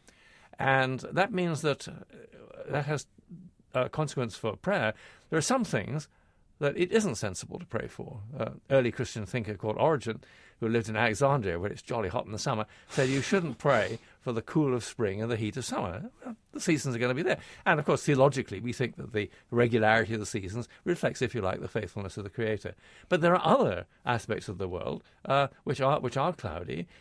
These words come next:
and I think that's, those are the a-, areas where there is, so to speak, room for manoeuvre. And I think it's through exploiting that room for manoeuvre that we act in the world and that God also acts in the world. So that, uh, um, it, it, it is, uh, there are, are other things that we, we can pray for.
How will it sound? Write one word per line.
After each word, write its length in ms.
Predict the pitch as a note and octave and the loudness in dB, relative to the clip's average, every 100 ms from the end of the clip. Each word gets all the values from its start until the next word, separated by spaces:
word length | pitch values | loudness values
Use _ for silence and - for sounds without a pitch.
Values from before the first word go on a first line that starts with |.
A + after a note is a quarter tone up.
| - | -6
and 100 | A2+ | -4
I 80 | A#2 | 0
think 220 | D#3+ B2 | 0 2
that's, 280 | A#2 A#2 - | 0 0 -2
those 360 | B2 D3 A2 | 0 2 0
are 60 | G#2+ | -2
the 260 | G#2+ G#2 | -2 -2
a-, 80 | A#2 | 0
areas 460 | C3+ A#2+ A#2+ A2+ A#2+ | 2 2 4 2 0
where 100 | A#2 | 0
there 140 | A#2+ | 2
is, 80 | A#2+ | 2
so 140 | B2+ | 0
to 60 | A2 | -2
speak, 200 | - A#2+ | -4 0
room 240 | B2+ C3 A#2 | 2 2 0
for 140 | G#2 | -2
manoeuvre. 580 | G#2+ C3 F#3 A2 - - - - - - | 0 2 2 0 -6 -10 -16 -20 -18 -2
And 100 | A2+ | 0
I 60 | |
think 220 | A2 D3+ B2 | 2 2 2
it's 160 | - | -2
through 120 | B2 | 0
exploiting 640 | A2+ - - D#3+ F3+ D#3 G#2+ | -2 -4 0 0 2 -2 -4
that 180 | - | -4
room 200 | A2 G#2+ | -2 -4
for 140 | G2 G#2+ | -4 -6
manoeuvre 360 | G2+ G#2 F#2+ - - | -6 -4 -6 -10 -10
that 100 | - | -6
we 260 | G2+ D#3 F#3 | 0 2 2
act 240 | F2+ - | 0 -4
in 80 | F#2 | -6
the 80 | E2+ | -6
world 360 | E2+ - - - - _ - | -8 -8 -10 -12 -20 _ -4
and 120 | C#3 | -4
that 100 | D3+ | -2
God 180 | F3+ F#3+ | -2 -2
also 320 | F4+ - G#2+ | -4 -2 -2
acts 240 | F2+ - | -4 -6
in 100 | F#2+ | -6
the 80 | F2 | -4
world. 300 | F2 E2 - - - _ | -6 -6 -10 -18 -20 _
So 260 | - D3+ C3+ | 0 4 4
that, 260 | B2 - | 2 0
uh, 300 | - A#2 A2 - | -2 0 0 0
um, 340 | A2+ A2 A2 | 0 0 -2
it, 160 | A2 - | -4 -2
it, 180 | A#2+ - | -4 -4
it 160 | G2+ | -6
is, 240 | D3 D3+ - | -6 -4 0
uh, 160 | A2 G#2+ - - | 0 0 -10 -2
there 120 | G#2+ | 0
are, 100 | G#2 - | 0 0
are 220 | A#2 G2+ | 0 2
other 220 | C3 D3+ | 0 0
things 240 | A#2 G#2 | -2 -4
that 100 | G#2+ | -4
we, 160 | A#2+ C3+ | -4 -4
we 100 | D3 | -6
can 260 | C#3+ - - | -6 -8 -4
pray 220 | G#2+ F2 | -4 -4
for. 240 | - - | -6 -10